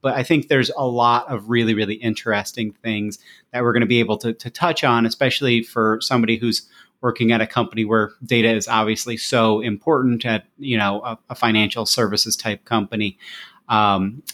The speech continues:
and that we'll be able to kind of, uh, bounce around how you can actually do that at scale and what, what are the real challenges versus the, uh, kind of theoretical <laughs> things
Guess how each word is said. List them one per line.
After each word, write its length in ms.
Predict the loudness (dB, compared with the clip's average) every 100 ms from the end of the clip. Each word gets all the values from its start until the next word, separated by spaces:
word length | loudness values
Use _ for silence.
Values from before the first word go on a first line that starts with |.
| _ -2
and 500 | 0 2 2 -2 -4
that 220 | -2 0
we'll 140 | 0 2
be 120 | 2
able 180 | 0 -2
to 100 | -4
kind 200 | 0 0
of, 300 | 0 -6 -16 -14
uh, 200 | -10 -6
bounce 360 | 0 0 0
around 480 | 0 2 2 0 -4 -10
how 420 | -6 0 2 4
you 120 | 2
can 140 | 2
actually 320 | 0 0 -4 -6
do 160 | -4
that 220 | -2 -2 -4
at 220 | -10 -8
scale 380 | -2 0 2 0
and 220 | -2 -4 -10 -2
what, 320 | 0 0 -8 _ -20 -16 -2
what 100 | 2
are 80 | 2
the 100 | 2
real 200 | 2 2
challenges 520 | 0 0 2 0 -2
versus 440 | -2 -4 -4 -6 -6
the, 520 | -4 0 2 2 0 _ _ _
uh, 140 | -6 -4
kind 200 | -2 -2
of 80 | 0
theoretical 680 | 2 2 2 0 0 -4
<laughs> 0 |
things 500 | -4 -2 -2 0 -4